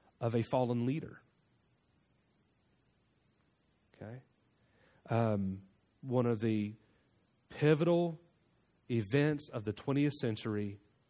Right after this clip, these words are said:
was Dallas, November nineteen sixty-three.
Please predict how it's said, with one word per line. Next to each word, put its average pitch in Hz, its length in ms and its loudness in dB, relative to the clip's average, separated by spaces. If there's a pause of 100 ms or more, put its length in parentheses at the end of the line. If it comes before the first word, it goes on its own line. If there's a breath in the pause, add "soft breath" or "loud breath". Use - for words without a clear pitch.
(360)
was 107 180 -4
Dallas, 123 680 -2 (300)
November 110 720 -2 (240)
nineteen 104 320 -6
sixty-three. 104 560 -10